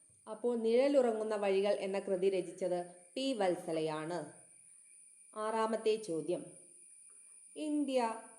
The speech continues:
ദേശീയ ബഹിരാകാശ ദിനമായി ആചരിക്കാൻ തീരുമാനിച്ച ദിവസം ഏതാണ്? ഇന്ത്യ ദേശീയ ബഹിരാകാശ ദിനമായി ആചരിക്കാൻ തീരുമാനിച്ച ദിവസം ഏതാണ്? ആഗസ്റ്റ് ഇരുപത്തിമൂന്ന്.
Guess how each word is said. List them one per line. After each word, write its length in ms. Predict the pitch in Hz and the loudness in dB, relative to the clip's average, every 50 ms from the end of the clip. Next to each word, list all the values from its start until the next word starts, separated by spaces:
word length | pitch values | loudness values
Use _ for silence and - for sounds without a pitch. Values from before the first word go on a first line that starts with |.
| - - | -6 0
ദേശീയ 480 | 226 233 233 240 233 233 254 262 269 262 | 2 4 4 4 2 0 -2 0 0 2
ബഹിരാകാശ 720 | 226 220 202 - 202 202 202 208 208 208 214 214 214 214 262 233 | 2 0 0 0 0 0 0 0 0 2 0 0 0 0 -2 -2
ദിനമായി 460 | 208 196 190 185 185 175 175 175 175 170 - - | -2 -2 -2 -2 -2 -2 0 0 -2 -2 -4 -6
ആചരിക്കാൻ 600 | 170 170 170 165 190 190 185 190 - 208 202 202 | -8 -6 -4 -2 -2 -2 -2 -2 -2 -2 -2 -2
തീരുമാനിച്ച 680 | 196 196 175 170 170 175 175 175 170 175 175 175 175 - 196 | -2 -2 -2 0 0 0 0 0 -2 -2 -4 -4 -4 -4 -6
ദിവസം 420 | 165 151 151 165 165 - - 175 - - - 156 151 | -4 -4 -4 -6 -6 -6 -8 -10 -10 -10 -10 -8 -8
ഏതാണ്? 400 | 147 151 147 147 147 147 170 170 - - - - _ _ _ _ _ _ - | -6 -6 -6 -6 -6 -6 -6 -6 -8 -10 -16 -20 _ _ _ _ _ _ -10
ഇന്ത്യ 300 | 190 190 196 190 185 190 185 180 180 - - - - - | -8 -6 -4 0 0 0 0 0 -2 -8 -12 -12 -4 0
ദേശീയ 500 | 196 196 202 208 202 208 233 233 240 262 254 | 2 2 2 2 -2 -4 -4 -2 0 0 0
ബഹിരാകാശ 680 | 208 202 175 - 185 185 185 190 185 202 202 214 214 - | 0 -2 -4 -4 -4 -2 -2 -2 -2 -2 -2 -2 -2 -2
ദിനമായി 440 | 247 214 196 180 175 175 170 170 175 - - | -2 0 0 -2 -2 -2 -2 -4 -4 -4 -6
ആചരിക്കാൻ 560 | 175 175 170 180 190 180 190 185 208 196 202 196 196 | -6 -4 -2 -2 -2 -2 -2 -4 -2 -2 -2 -2 -2
തീരുമാനിച്ച 580 | 175 175 175 190 196 180 175 170 175 175 - 185 | 0 0 0 0 -2 -2 -4 -4 -4 -4 -4 -4
ദിവസം 440 | 180 170 165 170 170 - 180 175 170 - - 160 165 | -2 -2 -2 -4 -4 -6 -6 -8 -8 -8 -8 -4 -2
ഏതാണ്? 420 | 165 170 170 170 170 170 170 170 170 170 165 170 170 170 - - - _ _ _ _ _ _ _ _ _ _ _ _ _ _ _ _ _ _ _ _ - 180 190 202 | -2 -2 -2 -2 -4 -2 -4 -4 -4 -4 -6 -6 -8 -10 -14 -20 -20 _ _ _ _ _ _ _ _ _ _ _ _ _ _ _ _ _ _ _ _ -8 -4 -2 -2
ആഗസ്റ്റ് 420 | 208 208 208 214 220 220 - - | 0 0 -2 -2 -4 -4 -6 -4
ഇരുപത്തിമൂന്ന്. 680 | - 165 160 151 151 156 156 151 151 151 147 156 170 | -2 0 0 0 -2 -4 -6 -8 -8 -6 -6 -4 -6